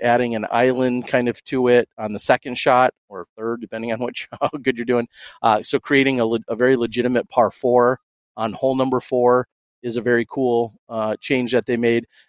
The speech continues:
And then a few of the baskets in the back, along with making hole ten more difficult and a little bit more fun, also making hole eleven, which is right behind me, uh, shape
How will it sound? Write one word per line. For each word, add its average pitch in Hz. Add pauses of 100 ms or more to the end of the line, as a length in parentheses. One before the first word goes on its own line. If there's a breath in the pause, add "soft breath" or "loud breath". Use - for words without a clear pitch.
And 127
then 123
a 113
few 147
of 123
the 123
baskets 110 (160)
in 123
the 110
back, 113
along 113
with 110
making 107
hole 101
ten 135
more 127
difficult 117 (340)
and 110
a 117
little 117
bit 117
more 117
fun, 117
also 117
making 110
hole 110
eleven, 113
which 104
is 101
right 107
behind 127
me, 123 (520 soft breath)
uh, 95
shape -